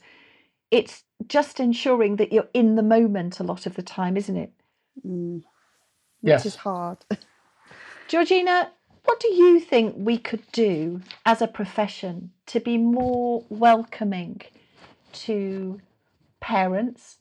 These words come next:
Speaker 1: those with caring responsibilities, and those coming to the bar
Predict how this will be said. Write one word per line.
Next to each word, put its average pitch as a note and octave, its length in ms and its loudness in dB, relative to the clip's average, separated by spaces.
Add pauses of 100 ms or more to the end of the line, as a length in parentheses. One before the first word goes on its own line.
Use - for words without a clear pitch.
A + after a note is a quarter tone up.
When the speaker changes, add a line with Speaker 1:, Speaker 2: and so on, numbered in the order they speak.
Speaker 1:
those G3+ 220 -4
with F3 160 -12
caring F#3+ 440 0
responsibilities, G3 1040 -10 (320)
and B3+ 140 2
those B3+ 220 0
coming A#3 340 0
to - 100 -20
the A3 80 -6
bar G#3+ 440 0